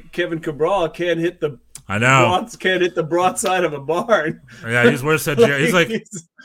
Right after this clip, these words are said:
Speaker 1: he
Speaker 2: Kevin
Speaker 1: makes
Speaker 2: Cabral is like an overpriced Gyasi's artist.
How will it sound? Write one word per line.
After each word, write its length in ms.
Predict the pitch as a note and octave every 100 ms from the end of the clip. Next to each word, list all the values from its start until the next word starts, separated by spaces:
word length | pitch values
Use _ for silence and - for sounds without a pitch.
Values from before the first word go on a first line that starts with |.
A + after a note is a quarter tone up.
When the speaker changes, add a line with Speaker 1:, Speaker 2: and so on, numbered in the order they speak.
| - E3 -
Speaker 1:
he 160 | G#3+
Speaker 2:
Kevin 220 | G3+ G3 G3
Speaker 1:
makes 40 |
Speaker 2:
Cabral 280 | D#3 D#3 D#3+
is 100 | C3+
like 120 | C3
an 60 | B2
overpriced 420 | B2 B2 B2 A2+
Gyasi's 340 | A#2 A2 A2+ G#2
artist. 420 | G#2 F#2+ E2